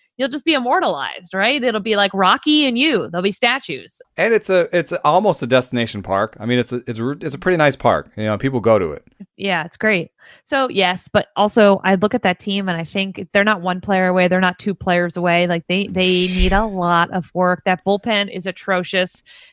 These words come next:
Speaker 1: They made a lot of bad signings.
Speaker 2: Just look at the depth chart, and they're below, at or below replacement in, like, uh,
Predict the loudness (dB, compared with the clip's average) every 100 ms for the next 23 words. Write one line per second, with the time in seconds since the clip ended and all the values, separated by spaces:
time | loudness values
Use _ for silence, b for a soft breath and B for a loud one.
0 | -8 -4 -2 -2 0 2 2 0 _ -2
1 | 0 2 -2 -4 _ -4 2 4 4 4
2 | 2 2 4 2 2 0 2 4 4 0
3 | 0 4 4 4 2 -4 0 2 6 4
4 | 4 2 2 0 2 4 4 4 2 2
5 | 2 0 -6 -6 -6 -6 -6 -6 -8 -8
6 | -4 -2 -4 -6 -4 -2 -2